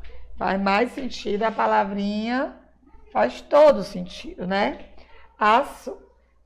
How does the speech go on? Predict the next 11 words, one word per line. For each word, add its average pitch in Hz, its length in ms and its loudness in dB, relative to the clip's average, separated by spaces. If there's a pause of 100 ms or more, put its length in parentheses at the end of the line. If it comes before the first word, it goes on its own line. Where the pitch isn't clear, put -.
(420)
certo? 190 640 -4 (3250)
Ficou. 262 1000 6 (340)
A. 226 500 8 (1040)
Os 277 280 0
turistas 330 720 2
foram 269 460 10
à 254 140 4
cidade 220 680 4 (180)
passear. 240 1120 4
A 240 120 4
B. 220 680 10